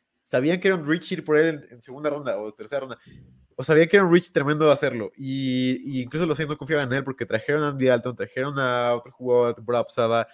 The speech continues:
No era en realidad un jugador que quisieras en tu equipo, o sea, era un jugador nada más que lo drafteaste para que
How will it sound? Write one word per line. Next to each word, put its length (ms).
No 120
era 120
en 80
realidad 320
un 80
jugador 260
que 180
quisieras 440
en 80
tu 80
equipo, 300
o 60
sea, 100
era 80
un 40
jugador 220
nada 100
más 80
que 140
lo 100
drafteaste 320
para 220
que 400